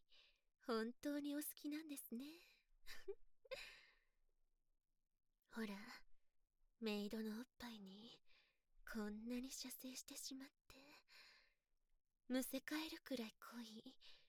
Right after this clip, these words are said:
若さたっぷりの本気腹ませ精液。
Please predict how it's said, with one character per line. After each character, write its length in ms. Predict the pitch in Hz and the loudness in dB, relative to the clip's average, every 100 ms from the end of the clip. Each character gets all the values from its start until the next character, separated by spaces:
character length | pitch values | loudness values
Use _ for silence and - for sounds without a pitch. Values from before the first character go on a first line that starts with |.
| - _ _ | -20 _ _
若 300 | 226 226 214 | 6 6 4
さ 180 | - 185 | 0 -2
た 160 | - 190 | -2 -2
っ 80 | - _ - | -2 _ -2
ぷ 100 | 226 | 0
り 140 | 240 | 2
の 100 | 190 | -2
本 380 | 170 - 202 226 | -4 4 4 4
気 180 | - 262 | -2 -6
腹 300 | - 247 247 | -2 2 2
ま 100 | 262 | 2
せ 160 | - 302 | -2 -4
精 200 | - 302 | -6 -6
液。 720 | 320 311 - - 247 - | -10 -10 -10 -10 -8 -12